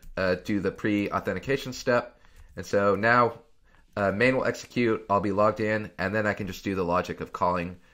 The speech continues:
uh, the command that I want. So now if I do Robin watch list, main will execute, which logs me in. And then you see I get my quotes from my watch list, which is a big old, uh, list of quotes.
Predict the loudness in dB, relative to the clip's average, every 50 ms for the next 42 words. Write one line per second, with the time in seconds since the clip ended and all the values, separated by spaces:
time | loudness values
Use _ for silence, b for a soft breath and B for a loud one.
0 | b b b b -4 -2 0 0 -2 -2 -8 -8 -4 -2 0 0 -2 -2 -6 -12
1 | -16 _ _ _ _ _ _ -20 -20 _ -16 -10 -4 -2 -2 -2 0 0 0 0
2 | 0 -2 -4 -10 _ _ _ -20 -12 -8 -4 -2 0 0 0 0 0 0 0 2
3 | 2 2 2 2 0 0 0 0 0 2 0 0 0 0 -4 -14 b b b b
4 | b b b 0 2 2 2 2 2 0 0 -2 -6 -10 -6 -4 -2 -2 -2 -2
5 | -4 -6 -8 -6 -4 -2 -2 -2 -2 -2 -6 -6 -4 -2 -2 -2 -4 -8 -14 -20
6 | -20 _ _ _ -20 -20 _ _ -20 -20 -20 -16 -8 -6 -4 -2 2 4 4 6
7 | 4 4 0 -4 -6 -4 -2 0 0 0 -2 -2 -4 -4 -4 -2 -2 -2 -2 -2
8 | -4 -4 0 0 0 0 -2 -4 -2 -2 0 2 2 2 2 2 -2 -4 -4 -4
9 | -2 -4 -8 -8 -8 -12 -10 -6 -2 0 2 2 2 2 2 0 -2 -6 -10 b
10 | b b b b b b b -2 0 2 2 2 2 0 0 -2 -8 -4 0 4
11 | 6 6 6 4 4 -2 -12